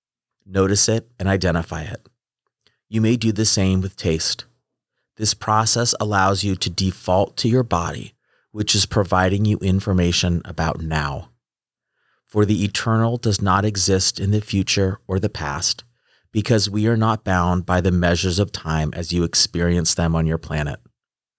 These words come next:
That truth exists for your soul as well. When you carry thoughts of the past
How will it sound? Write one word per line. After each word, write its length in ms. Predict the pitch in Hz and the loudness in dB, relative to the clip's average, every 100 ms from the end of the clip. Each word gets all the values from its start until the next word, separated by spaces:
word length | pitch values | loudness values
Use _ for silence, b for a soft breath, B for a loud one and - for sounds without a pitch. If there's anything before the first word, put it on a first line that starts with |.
| _ _ _ _ _ | _ _ _ _ _
That 260 | 104 117 - | -2 -2 -2
truth 460 | - 104 95 101 - | -2 2 2 0 -6
exists 640 | 92 87 90 85 - - - | -4 0 0 2 2 0 -2
for 120 | - | 0
your 180 | 95 90 | 0 2
soul 460 | 87 95 82 78 69 | 2 2 2 0 -4
as 180 | 87 80 | -8 -6
well. 400 | 80 76 80 _ _ _ _ _ _ _ _ _ - | -4 -4 -6 _ _ _ _ _ _ _ _ _ -4
When 120 | 110 | 0
you 120 | 107 | 0
carry 340 | - 107 101 110 | 0 0 2 0
thoughts 460 | - 95 - - | 0 0 0 -4
of 60 | 98 | -2
the 100 | 110 | -2
past 540 | - 90 90 101 - | 0 0 2 2 -2